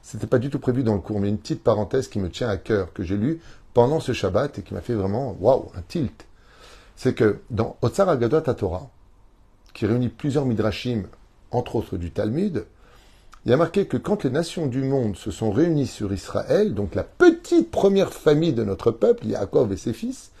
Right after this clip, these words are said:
ils ont dit, « Mais tu te rends compte ce qu'ils ont fait ? Ch-, deux de leurs enfants ont tué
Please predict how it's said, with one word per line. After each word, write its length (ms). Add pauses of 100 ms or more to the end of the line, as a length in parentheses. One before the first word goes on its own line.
(560)
ils 240
ont 80
dit, « 160
Mais 200
tu 220
te 80
rends 160
compte 320
ce 60
qu'ils 420
ont 120
fait ? 520 (720)
Ch-, 320
deux 580 (300)
de 160
leurs 420 (1300)
enfants 520
ont 120
tué 500